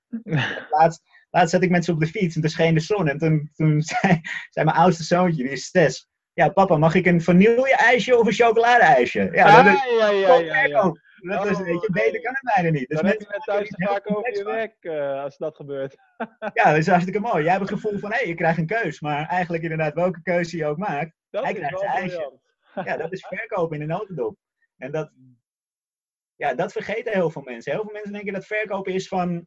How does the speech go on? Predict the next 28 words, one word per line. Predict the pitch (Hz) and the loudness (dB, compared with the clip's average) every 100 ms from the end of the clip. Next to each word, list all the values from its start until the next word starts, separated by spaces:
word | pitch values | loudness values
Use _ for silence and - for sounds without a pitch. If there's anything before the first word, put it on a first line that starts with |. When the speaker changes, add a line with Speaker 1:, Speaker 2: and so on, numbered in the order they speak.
| _ | _
Speaker 2:
"Ik, | 160 165 | -12 -10
ik | 170 156 | -12 -4
ga | 180 | -2
jou | 175 190 196 | 0 0 -2
opbellen. | 202 196 208 226 233 | -2 0 0 0 -2
Ik | 165 | -4
ken | 208 | -4
jou | 220 214 | -4 -4
nog | 214 | -2
niet, | 202 196 | -2 -2
Mark. | 202 220 | -4 -4
Ik | 208 190 | -4 -4
ga | |
je | 180 202 | -4 -2
opbellen | 202 208 | -4 -4
en | 208 | -4
dan | 190 | -2
ga | 175 | -2
ik | 175 | -2
vertellen | 160 202 208 | -6 -10 -6
dat | 190 | -4
ik | 175 | -2
een | 156 | -2
geweldige | 165 220 226 190 | -2 0 0 -2
aanbieding | 214 220 170 120 | -2 -2 -4 -4
voor | - 113 | -6 -4
je | 98 | -4
heb. | 92 | -6